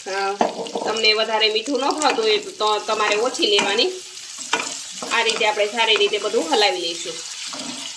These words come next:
હવે આપણે સ્વાદ મુજબ આપણે મીઠું લઈ લઈશું.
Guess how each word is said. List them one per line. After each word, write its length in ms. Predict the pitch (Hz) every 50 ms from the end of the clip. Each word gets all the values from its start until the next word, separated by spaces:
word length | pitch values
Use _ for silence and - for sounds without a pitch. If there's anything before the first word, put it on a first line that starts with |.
| - - - - - - - - - - - - - - - - - - - - - - - - - - - - - - - - - - -
હવે 240 | 202 214 226 220 220
આપણે 400 | 220 220 214 214 214 214 208 202
સ્વાદ 320 | - 262 226 220 220 233
મુજબ 380 | 226 226 220 220 202 - - 208
આપણે 280 | 208 202 208 208 208
મીઠું 360 | 208 214 233 226 - 294 240
લઈ 160 | 214 202 202 196
લઈશું. 440 | 196 202 202 - 247 254 294 294